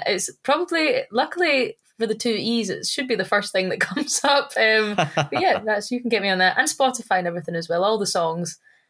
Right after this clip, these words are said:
Speaker 1: Um, all my previous songs and everything are out there as well, so.
Speaker 2: Definitely,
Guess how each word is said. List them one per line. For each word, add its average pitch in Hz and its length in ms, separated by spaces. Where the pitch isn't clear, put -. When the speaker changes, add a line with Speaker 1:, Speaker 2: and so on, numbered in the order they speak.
Speaker 1:
Um, 175 380
all 196 120
my 180 240
previous 180 320
songs 175 240
and 175 60
everything 165 260
are 160 100
out 156 120
there 160 140
as 160 100
well, 87 320
so. - 280
Speaker 2:
Definitely, 143 560